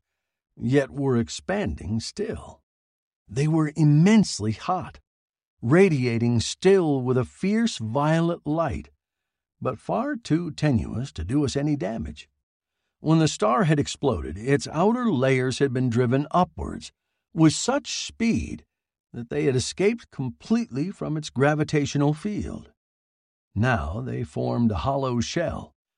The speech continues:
large enough to engulf a thousand solar systems, and at its center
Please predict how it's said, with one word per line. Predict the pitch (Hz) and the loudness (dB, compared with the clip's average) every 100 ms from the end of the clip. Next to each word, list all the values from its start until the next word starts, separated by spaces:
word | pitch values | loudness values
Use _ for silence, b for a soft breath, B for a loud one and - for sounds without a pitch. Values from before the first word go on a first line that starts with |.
| - | -4
large | 135 196 254 170 | 2 4 4 4
enough | 139 131 - | 4 2 2
to | 147 | 2
engulf | 135 123 120 175 214 | 2 2 4 2 2
a | 135 | -4
thousand | - - 170 202 220 202 220 220 | -8 -4 0 2 2 2 2 2
solar | - 233 175 85 | 0 -4 -2 -4
systems, | - 80 - 50 - - _ _ _ _ | -6 -10 -10 -12 -12 -18 _ _ _ _
and | - 151 147 139 175 | 0 2 2 2 -2
at | 131 | -4
its | 170 160 | -6 -6
center | - 180 127 113 | 0 2 2 0